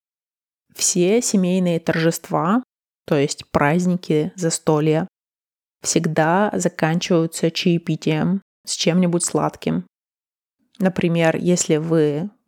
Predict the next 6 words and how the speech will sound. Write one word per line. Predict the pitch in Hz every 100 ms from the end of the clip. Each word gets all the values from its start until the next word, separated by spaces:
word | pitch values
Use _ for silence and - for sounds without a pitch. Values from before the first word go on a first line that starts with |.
| _
приглашаете | 175 156 151 - 147 156 165
друзей | 151 170 156 147 196 262
на | 277
день | 220 226 226
рождения, | 220 - 214 214 208 202 _ _ _ _ _ -
то | 165 160 156 156